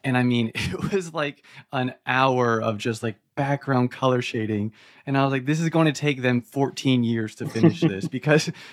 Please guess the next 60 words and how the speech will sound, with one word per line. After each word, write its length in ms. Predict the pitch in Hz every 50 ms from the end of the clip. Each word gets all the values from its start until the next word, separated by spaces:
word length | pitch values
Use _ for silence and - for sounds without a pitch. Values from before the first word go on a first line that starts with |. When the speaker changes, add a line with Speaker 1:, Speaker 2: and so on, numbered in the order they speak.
| - -
Speaker 1:
it 100 | - 151
was 200 | 151 151 151 143
just, 200 | - 160 156 -
like, 120 | 175 156 -
so 260 | - - - 196 196
much 240 | 190 185 180 - -
detail. 300 | 185 190 185 - 135 117
I 20 |
mean, 120 | 131 131
it 40 | 135
was 100 | 131 117 107
beautiful. 480 | 156 180 185 147 127 - 123 107 104
It 40 | 110
was 140 | 113 113 113
great. 300 | - 147 147 143 120 107
And 200 | 113 113 110 104 - - _ _ -
y-, 360 | 151 147 123 120 127 135 139 _ _ _ _ _ _ -
you 200 | - 139 131 143
know, 180 | 143 139 131 120
with 200 | 117 123 135 -
the 60 | 131
way 220 | 113 123 127 123 117
that 80 | 113
you 120 | 110 113 107
guys 160 | 110 107 -
have 120 | - 104
the 60 | 104
different 320 | 101 113 110 - - 92 -
styles 460 | - - 101 101 101 98 95 98 -
and 240 | 101 95 98 98 92
the 60 | 98
puppets 380 | - - 101 98 - 104 98 -
that 120 | - 95
we'll 100 | 98 98
get 120 | 92 101 95
into, 420 | 98 98 98 - - 107 101 95 92
like, 400 | 95 95 95 95 92 - _ _ _ _ _ _ _ -
yeah, 380 | - 143 151 180 147 110 101 - - _ _ _ _ _ _ _ -
it's 140 | - 120 -
almost 260 | 135 127 127 123 117
as 140 | 120 113 101
if, 260 | 113 113 110 - - _ -
like 320 | 120 117 120 123 120 113
you 60 | 120
said, 160 | 110 - 117 101
like, 100 | 110 98
the 60 | -
quality 380 | - - - 143 131 120 110 107
level 260 | 104 104 104 98 104
you 120 | 101 104
want 220 | 101 104 107 107 101
to 20 |
deliver, 300 | 92 98 95 98 95 95 92
there's 140 | 101 107
only 180 | 113 113 110 107
one 280 | 98 92 101 104 101 101
way 180 | 98 98 98 98
this 200 | 90 95 95 -
could 160 | - - 107 95
have, 200 | 95 92 90